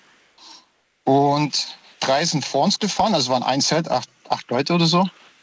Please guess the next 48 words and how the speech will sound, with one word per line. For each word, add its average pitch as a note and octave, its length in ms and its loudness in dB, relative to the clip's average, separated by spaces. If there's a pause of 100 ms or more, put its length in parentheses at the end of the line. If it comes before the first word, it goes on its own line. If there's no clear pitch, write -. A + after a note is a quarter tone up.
(720)
Drei D3 200 2
sind D3+ 200 0
vor D3+ 200 2
uns G#3+ 140 -2
gefahren D#3+ 300 0
durch B2+ 120 -2
Vollgas, F#3 640 0
durch, E3+ 220 0
über G#3 220 2
die F#3 80 0
Straße. F#3 460 0 (800)
Da C3 140 0
war C#3 120 2
Glück, E3+ 220 0
dass - 180 -2
da D#3+ 140 2
kein D#3 200 -2
Auto B2 300 -2
war. D3+ 180 2 (1080)
Ein - 100 -4
Kumpel E3+ 260 2
von F#3+ 140 2
mir, G3+ 100 4
also E3 180 -2
ein B2+ 60 -2
bester B2+ 260 -2
Freund, D3+ 320 0 (1120)
der C#3 120 2
ist - 160 -2
mit F#3 160 2
mir G#3+ 100 6
gefahren, F#3 320 2
der D3+ 80 -2
war C3 80 0
hinter F3+ 260 2
mir A3+ 260 4
und D3+ 180 0
ich - 80 0
hab D#3 100 -2
gedacht, C#3 380 -2
ach, A#2 160 -2 (180)
also C3 320 0 (140)
innerlich E3+ 340 4
gedacht, D3 300 0
was C#3 160 -2
für C#3 80 -4
eine B2 80 -4
Pussy. G3 400 0